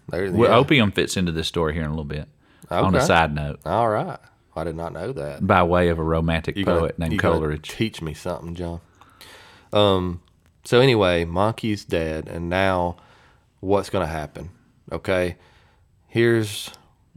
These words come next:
Speaker 1: something that I hadn't told you. Kubla
Speaker 2: Dun,
Speaker 1: and
Speaker 2: dun,
Speaker 1: Maki
Speaker 2: dun.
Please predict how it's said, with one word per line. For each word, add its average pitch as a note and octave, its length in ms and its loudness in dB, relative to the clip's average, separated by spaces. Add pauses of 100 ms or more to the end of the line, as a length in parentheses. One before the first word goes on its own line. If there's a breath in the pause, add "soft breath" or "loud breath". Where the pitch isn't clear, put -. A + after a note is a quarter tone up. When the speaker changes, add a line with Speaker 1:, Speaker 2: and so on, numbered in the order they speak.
(580)
Speaker 1:
something F#2 480 -4
that E2+ 140 -2
I D#2 40 -4
hadn't E2 300 -8
told - 300 -14
you. - 60 -20 (600)
Kubla G2+ 360 0
Speaker 2:
Dun, - 20 -2
Speaker 1:
and E2+ 80 -4
Speaker 2:
dun, G2+ 220 2
Speaker 1:
Maki F2+ 200 -6
Speaker 2:
dun. G#2 480 -4